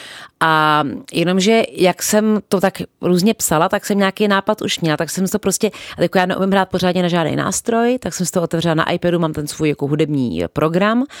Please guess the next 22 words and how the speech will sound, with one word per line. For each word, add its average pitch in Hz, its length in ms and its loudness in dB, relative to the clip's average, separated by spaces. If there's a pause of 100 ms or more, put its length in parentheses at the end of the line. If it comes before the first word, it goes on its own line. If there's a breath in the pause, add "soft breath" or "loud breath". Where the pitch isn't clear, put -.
(460 loud breath)
který 156 260 0
zná 160 160 0
právě 143 300 0
s-, - 120 -6
s-, - 180 -12 (120)
už 151 140 -4
od 151 120 0
mojí 151 160 2
kapely 165 360 0
třeba 151 220 -2
už 135 80 -6
těch 147 140 -2
dvacet 139 300 -4
pět - 220 -4
let, 214 240 2 (260)
o - 40 -8
třicet - 340 -6
let 160 140 0
už 180 80 -2
znám 175 140 0
ten 170 140 -2
program, 151 300 0